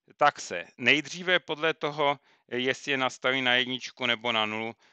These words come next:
rozhodne, jestli se budou načítat instrukce sekvenčně dál nebo z cílové adresy toho skoku. No a zároveň potom, co se ten skok provede, tak se rozhodne o tom,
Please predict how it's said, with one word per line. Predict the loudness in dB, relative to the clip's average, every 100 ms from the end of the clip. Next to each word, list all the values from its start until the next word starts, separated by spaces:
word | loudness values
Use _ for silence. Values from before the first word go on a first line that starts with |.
| _
rozhodne, | -2 0 0 -2 -4 0 2 2 0 -6
jestli | -8 -8
se | -4 -4
budou | -2 -4 -2
načítat | -4 -4 -4 -4 -4
instrukce | -10 -10 -16 -14 -14
sekvenčně | -8 -8 -4 -4 -4 -10 -6
dál | -4 -4 -6
nebo | -10 -14
z | -16 -16
cílové | -12 -10 -10 -12
adresy | -16 -12 -10 -10 -18
toho | -18 -20 _
skoku. | -20 -20 _ -12 -10 -10 _ _ _ _ _
No | 2 2 4
a | 6 6 4 _ _
zároveň | 2 6 6 6 4 2 0
potom, | -4 -2 0 -2
co | -4 -8
se | -6
ten | -4 -4
skok | -6 -10 -10
provede, | -6 -2 2 2 0 -4 _ -2
tak | -2 0
se | -2
rozhodne | 0 -2 -6 -4 -4
o | -4 -6
tom, | -2 0 0